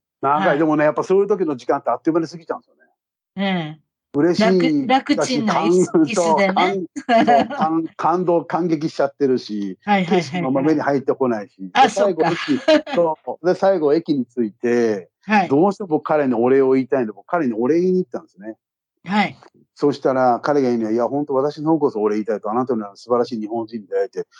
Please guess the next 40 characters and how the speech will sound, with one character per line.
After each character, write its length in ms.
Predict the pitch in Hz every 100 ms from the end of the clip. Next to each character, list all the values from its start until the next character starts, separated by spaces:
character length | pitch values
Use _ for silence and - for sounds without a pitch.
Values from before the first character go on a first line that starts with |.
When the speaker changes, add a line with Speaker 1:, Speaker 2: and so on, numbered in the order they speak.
| - 113
Speaker 1:
も 280 | 107 101
う 60 | -
感 220 | - 135
激 220 | 151 143
で 80 | 123
す」 100 | 123
と。 160 | 90 - _
で、 80 | 120
「私 400 | 117 139 147 190
は 220 | 214 139 - _ _ _
ト 100 | -
ル 140 | 147 135
コ 100 | 120
か 80 | 104
ら 100 | 101
来 100 | -
て 100 | 101
る 80 |
移 80 | 107
民 160 | 143 156
だ 100 | 156
け 100 | 135
れ 80 | 85
ど 140 | 135
も、 340 | 165 190 101 _ _ _ _
ト 100 | 147
ル 120 | 151
コ 100 | 156
人 100 | 175
の 100 | 139
気 180 | - 135
質 160 | - 127
は 100 | 120
も 140 | 113
う 20 |
た 140 | 113 175
だ 100 | 165
一 220 | - 131
つ。 140 |
Speaker 2:
は 40 | -